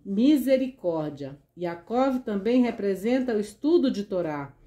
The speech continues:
porque a Torá mescla os mandamentos positivos e negativos num todo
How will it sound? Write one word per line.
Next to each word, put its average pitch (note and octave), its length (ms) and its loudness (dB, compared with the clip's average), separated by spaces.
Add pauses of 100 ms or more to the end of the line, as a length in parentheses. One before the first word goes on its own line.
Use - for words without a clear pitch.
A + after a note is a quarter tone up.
(320)
porque B3+ 560 2
a G#3+ 140 -6
Torá G#3 540 0
mescla G3 720 -4
os G#3 240 -4
mandamentos B3+ 880 4
positivos A3+ 960 -2
e A#3+ 80 -2
negativos A3 1080 -4 (280)
num C#4+ 220 6
todo F#3 680 -2